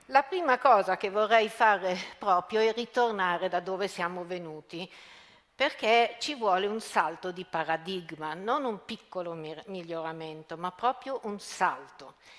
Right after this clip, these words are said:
nella leadership. Quando io ho cominciato quaranta anni fa, leadership non era tema.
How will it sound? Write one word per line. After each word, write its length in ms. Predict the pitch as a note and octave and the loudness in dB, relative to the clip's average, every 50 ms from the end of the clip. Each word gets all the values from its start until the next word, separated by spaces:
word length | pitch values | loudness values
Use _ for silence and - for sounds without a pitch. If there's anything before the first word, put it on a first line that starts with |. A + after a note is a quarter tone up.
| - - - - - _ _ | -20 -20 -20 -20 -20 _ _
nella 340 | - G3+ G#3 G#3 F#3 F#3+ F3+ | -4 0 0 2 2 2 2
leadership. 720 | E3+ F3 E3 D#3+ D3+ E3 E3+ - - - C#3+ - - - - - - - - - _ | 0 -2 -6 -6 -4 -6 -4 -4 -6 -8 -10 -14 -16 -18 -18 -16 -16 -18 -20 -20 _
Quando 260 | - D#4 F4 G#4 F4+ | -2 -2 -2 -2 -2
io 100 | C#4+ D#4 | -2 -4
ho 20 | E4+ | -4
cominciato 540 | - C#4 A3+ G#3 F#3 - A3 G#3+ G#3+ A#3+ | -2 -4 -4 -4 -2 0 0 0 0 -2
quaranta 500 | G#3 - G3 F3 D#3+ E3+ F3+ F3+ - - | 0 0 0 0 0 -4 -6 -4 -2 -2
anni 240 | E3 F3 F#3 F#3+ G3 | -2 -2 -6 -8 -10
fa, 340 | F#3 - - D#3 D#3 E3 F3 - - - - - - - - - _ | -8 -6 -6 -4 -4 -6 -8 -10 -12 -18 -20 -20 -20 -20 -20 -20 _
leadership 560 | - A3 B3 C4+ C4+ C4+ D4 - - D4 A#3 A3+ | -8 -6 -6 -2 -2 -2 -2 -2 -4 -6 -6 -4
non 180 | G#3+ G3+ F#3+ | -4 -2 -2
era 220 | F#3 F3+ F3 E3+ F3+ | -2 0 0 0 0
tema. 520 | - - D3+ D3+ D3 D3 D3+ D3+ D3+ - | 0 -4 -8 -10 -10 -10 -10 -10 -10 -10